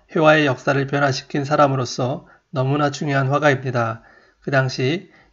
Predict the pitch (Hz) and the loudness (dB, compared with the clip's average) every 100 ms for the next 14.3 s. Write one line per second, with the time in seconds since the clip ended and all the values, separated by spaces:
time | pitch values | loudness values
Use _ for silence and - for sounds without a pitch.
0 | - 175 165 139 147 143 135 - - _ | -2 2 2 2 -2 -2 -4 -8 -20 _
1 | _ - 190 180 175 160 151 139 139 143 | _ -6 -4 0 0 0 -2 -4 -2 -2
2 | 139 160 151 139 143 147 143 147 139 156 | -2 -2 0 -2 -2 -2 -2 -4 0 0
3 | 143 147 127 120 117 127 - - _ _ | 0 -2 -4 -2 -2 -2 -10 -20 _ _
4 | _ - 156 147 135 156 - - _ - | _ -6 -2 0 0 -2 -6 -20 _ -8
5 | 196 180 165 156 139 147 135 175 127 - | -4 0 2 0 -2 -4 -2 -2 -4 -10
6 | _ _ _ - 139 151 135 123 156 - | _ _ _ -4 0 0 0 0 0 -4
7 | - _ - 160 151 151 160 160 151 147 | -20 _ -8 2 6 6 2 0 0 0
8 | 151 143 156 151 151 143 - 165 151 139 | -2 -2 0 0 -2 -6 -2 -2 0 -4
9 | 127 123 117 110 - - - _ - 160 | -2 -2 -2 -6 -16 -20 -20 _ -10 -6
10 | 156 156 143 143 147 135 139 170 - _ | 0 0 0 -2 -4 -4 -4 -6 -12 _
11 | _ _ 131 135 151 135 143 143 139 147 | _ _ 2 4 2 0 -2 -2 0 2
12 | 139 135 175 135 - _ _ _ - 170 | 0 0 -2 -4 -12 _ _ _ 0 2
13 | 165 156 160 143 135 139 139 147 147 135 | 4 2 2 0 2 2 2 0 0 2
14 | 139 202 | 2 0